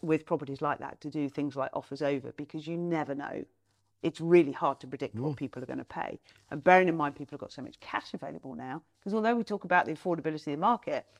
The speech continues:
Speaker 1: our problem isn't affordability. Our problem is that it is affordable for some and increasingly affordable because, of course, they get the equity growth for those on the ladder.
Speaker 2: Mm.
Speaker 1: And that is,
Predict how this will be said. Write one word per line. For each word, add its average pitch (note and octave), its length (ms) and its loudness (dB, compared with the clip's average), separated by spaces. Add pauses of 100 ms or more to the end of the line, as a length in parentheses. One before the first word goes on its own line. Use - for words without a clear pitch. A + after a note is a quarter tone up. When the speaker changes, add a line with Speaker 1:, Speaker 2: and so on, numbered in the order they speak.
(120)
Speaker 1:
our F3 80 0
problem G#3+ 340 0
isn't E3+ 340 -4
affordability. G3+ 840 -2 (400)
Our F#3 80 2
problem F#3+ 380 4
is E3+ 200 6 (300)
that - 140 -2
it G3+ 120 6
is C4+ 180 10
affordable D3+ 580 2 (600)
for - 180 -4
some F#3+ 520 0 (480)
and F#3+ 100 4
increasingly F3+ 640 0
affordable D3+ 580 -2 (240)
because, E3 260 -4
of E3 100 -4
course, E3+ 200 0
they D#3+ 140 4
get D#3 160 4
the E3+ 120 4
equity - 300 0
growth D3 380 -2 (120)
for E3 120 -4
those D#3+ 220 2
on D#3+ 80 0
the D#3 80 -4
ladder. D#3+ 240 4
Speaker 2:
Mm. D#3+ 100 -6 (280)
Speaker 1:
And E3+ 140 0
that G3+ 220 6
is, D#3 240 -6